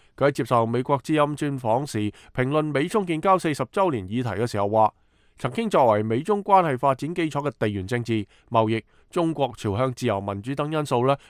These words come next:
並未完全消失。不過佢就認為，避免戰爭爆發可能成為未來維持美中關係嘅新基礎。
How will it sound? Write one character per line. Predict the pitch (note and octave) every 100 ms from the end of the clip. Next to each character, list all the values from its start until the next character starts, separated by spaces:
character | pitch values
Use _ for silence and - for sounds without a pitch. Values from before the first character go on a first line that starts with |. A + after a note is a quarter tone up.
| -
並 | C#3 C3+
未 | C3 G#2+
完 | F2
全 | F#2
消 | D#3
失。 | D#3 E3+ _ _ _ _ -
不 |
過 | B2 A2
佢 | A2
就 | G#2+
認 | G#2 G2
為， | F#2+ F#2+ _ _ -
避 | C3
免 | C3 D3
戰 | D3 D3+
爭 | E3+
爆 | D#3+ C3
發 | C3+
可 | B2+ B2
能 | D#3 G2+
成 | G2
為 | G2+ G#2
未 | A2 A#2+ A#2+
來 | G2 G2
維 | G2+ G2
持 | - G#2
美 | F#2 G#2 A#2+
中 | D#3 D3+
關 | D#3 C#3+
係 | A2+ F#2
嘅 | F#2+ F2+
新 | F#2 B2+ A2
基 | A#2 G2
礎。 | F#2+ E2+ B2